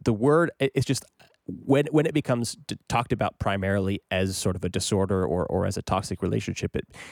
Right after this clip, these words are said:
it makes, I don't know, I, I, I feel like it, I mean, any language can kind of fuzzy a conversation, but, uh,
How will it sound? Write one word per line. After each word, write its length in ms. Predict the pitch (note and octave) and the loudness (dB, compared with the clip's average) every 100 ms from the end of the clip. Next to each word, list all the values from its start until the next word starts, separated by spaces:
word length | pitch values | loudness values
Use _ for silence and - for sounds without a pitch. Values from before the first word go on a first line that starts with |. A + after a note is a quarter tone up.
| - - | -10 -4
it 120 | G2 - | -4 0
makes, 560 | A2+ G#2 - - - - _ _ _ _ - - - - | 2 2 0 -4 -6 -8 _ _ _ _ -20 -18 -14 -2
I 60 | D3 | 2
don't 100 | D#3 | 2
know, 100 | E2 | 2
I, 100 | G2 - | 0 0
I, 140 | A2+ - | -2 0
I 100 | A#2 | -2
feel 180 | - C#3+ | 2 2
like 160 | A#2+ | 2
it, 120 | A#2 - _ - | 0 -4 _ 0
I 60 | |
mean, 160 | C#3 B2 - - _ | 2 2 -4 -20 _
any 200 | F#3+ F3+ | 2 4
language 440 | D3+ B2 G#2 G2 - | 6 4 2 0 0
can 140 | G#2 | -2
kind 160 | F#2+ F#2+ | 0 -2
of 60 | |
fuzzy 320 | - G#2 F#2 | 0 0 0
a 40 | F#2+ | -2
conversation, 680 | - F#2 - G#2 G2+ - - | -2 -4 -2 -2 -2 -4 -4
but, 140 | - - - - - | -4 -4 -20 -20 -16
uh, 360 | - F2 F2 D2 | -4 -2 0 -4